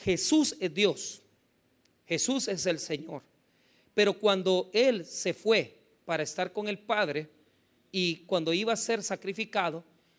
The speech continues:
Él les explicó a los apóstoles que les iba a quedar a ellos un consolador.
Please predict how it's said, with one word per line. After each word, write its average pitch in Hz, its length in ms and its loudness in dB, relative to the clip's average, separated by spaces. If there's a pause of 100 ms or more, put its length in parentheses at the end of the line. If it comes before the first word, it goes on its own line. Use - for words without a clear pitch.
(260)
Él 247 240 6
les 240 220 0
explicó 185 520 0
a 240 60 2
los 190 160 -2
apóstoles 151 760 -4 (400)
que 202 160 4
les 165 160 2
iba 226 160 0
a 220 80 -4
quedar 208 420 0 (540)
a 170 120 2
ellos 214 320 0
un 190 120 -2
consolador. 160 720 -4